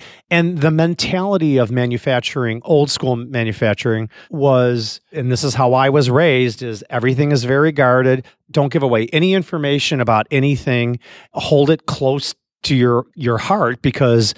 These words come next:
that guy down the street's gonna steal your customers, your employees, and everything else. I lived that for decades. That's how I was raised with that.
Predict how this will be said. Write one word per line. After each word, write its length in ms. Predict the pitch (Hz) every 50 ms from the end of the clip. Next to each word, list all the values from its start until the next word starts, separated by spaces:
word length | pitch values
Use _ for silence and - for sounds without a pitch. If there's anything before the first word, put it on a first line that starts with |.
| - -
that 400 | - 107 101 110 120 120 147 - -
guy 220 | - 180 180 170
down 280 | 156 135 151 156 156 151
the 80 | 147
street's 420 | 143 - - - 175 175 170 - -
gonna 220 | - 139 123 120
steal 340 | - - - - 131 127 117
your 160 | 117 101 107
customers, 720 | - - 170 160 156 - - - 165 147 147 151 160 139 117
your 140 | 117 113 110
employees, 800 | 110 110 - - - - 156 143 147 147 151 156 156 156 131
and 100 | 131 123
everything 400 | 127 131 135 127 123 156 147 151
else. 260 | 202 262 277 156 - - - -
I 100 | 170 185
lived 420 | 175 165 202 277 339 359 370 240 147
that 320 | 131 120 107 101 95 104 - _ _ _ _ _
for 140 | - - 196
decades. 680 | 170 277 - - - - 151 123 113 98 85 - - - _ _ - -
That's 180 | 190 196 - -
how 160 | - 190 180
I 100 | 175 180
was 240 | 165 170 156 131 135
raised 720 | 120 117 147 220 285 302 254 147 110 110 107 104 - -
with 200 | 113 113 104 -
that. 320 | - 107 98 95 90 87